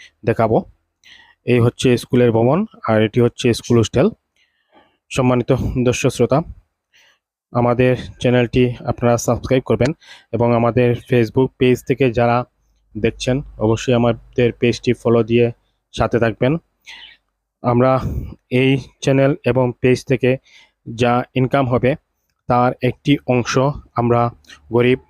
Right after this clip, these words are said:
অসহায় মানুষের মধ্যে বিলিয়ে দিব। এই উদ্দেশ্যে আমরা এই পেজটি এবং YouTube চ্যানেলটি তৈরি করেছি। তাই আপনারা আমাদের সাথে থাকবেন এবং আমাদের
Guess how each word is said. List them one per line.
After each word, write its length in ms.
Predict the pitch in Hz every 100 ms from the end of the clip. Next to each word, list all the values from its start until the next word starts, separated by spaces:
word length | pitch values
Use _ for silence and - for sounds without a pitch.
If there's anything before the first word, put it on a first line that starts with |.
| -
অসহায় 380 | 117 139 131 127
মানুষের 400 | 117 113 - 131
মধ্যে 280 | 117 110 127
বিলিয়ে 300 | 117 117 117
দিব। 100 | 120 190 - _ _ -
এই 120 | 120
উদ্দেশ্যে 340 | 127 123 131 156
আমরা 200 | 127 120
এই 120 | 120 113
পেজটি 400 | 120 113 - 123 117 _ _ _ _ _ _ _ _ _ -
এবং 180 | 117 117
YouTube 340 | 113 117 131 -
চ্যানেলটি 400 | 120 117 110 120 117 - -
তৈরি 220 | - 127 131
করেছি। 380 | 127 107 - 147 - _ - _
তাই 180 | 117 120
আপনারা 360 | 117 127 123 123 113 - 135 _
আমাদের 380 | 117 120 117 117 113 - _ _ _ _ _ _
সাথে 260 | - 123 127
থাকবেন 340 | 120 110 123 131 139 _
এবং 200 | 117 120 117
আমাদের 340 | 117 113 120